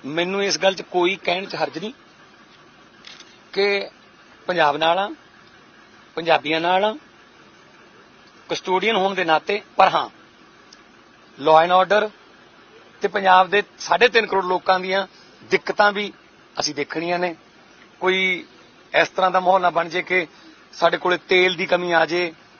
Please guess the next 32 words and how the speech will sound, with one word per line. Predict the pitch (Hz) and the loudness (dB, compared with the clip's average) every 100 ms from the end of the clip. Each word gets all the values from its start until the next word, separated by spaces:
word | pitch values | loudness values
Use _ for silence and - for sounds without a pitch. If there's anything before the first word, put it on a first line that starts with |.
| - | -2
ਸਾਡੇ | 175 170 | -2 0
ਕੋਲੇ | 180 | 0
ਦੁੱਧ | 156 180 170 185 | 2 0 0 -4
ਦੀ | 165 185 | -4 -2
ਜਾਂ | 165 | -2
ਜ਼ਰੂਰੀ | 156 170 180 | -2 -4 0
ਵਸਤਾਂ | 160 165 185 180 | 0 0 -2 -4
ਦੀ, | 185 | -6
ਸਬਜ਼ੀਆਂ | 165 175 151 180 | -2 -4 -2 -12
ਦੀ, | 160 - - | -12 -20 -20
ਸਬਜ਼ੀਆਂ | - 165 156 190 | -4 -4 -2 -2
ਚਲੋ | 190 | -2
ਅਸੀਂ | 190 180 | 0 4
ਆਪ | 170 | 4
ਹੀ | 190 | 4
ਪੈਦਾ | 180 180 | -2 -2
ਕਰਦੇ | 175 165 185 | -2 -4 -8
ਹਾਂ, | |
ਅਹ, | 180 - - - - - - - 165 160 - - - | -10 -16 -20 -20 -20 -20 -20 -6 -4 -4 -10 -20 -8
ਸਾਡੇ | 180 180 | -4 -2
ਕੋਲੇ | 185 196 | 2 2
ਕੋਈ | 196 202 | 0 0
ਇਹੋ | 180 160 | 2 2
ਜਿਹੀਆਂ | 175 | 0
ਜਿਹੜੀਆਂ | 180 190 | -2 -2
ਬਾਹਰੋਂ | 190 175 202 | 4 4 4
ਚੀਜ਼ਾਂ | 190 185 175 | -2 -6 0
ਆਉਂਦੀਆਂ | 165 156 180 | 0 0 -4
ਨੇ | 165 139 - - - | -6 -10 -18 -20 -16
ਉਹਨਾਂ | 160 180 | -12 -12
ਦੀ | |
ਕੋਈ | 170 | -14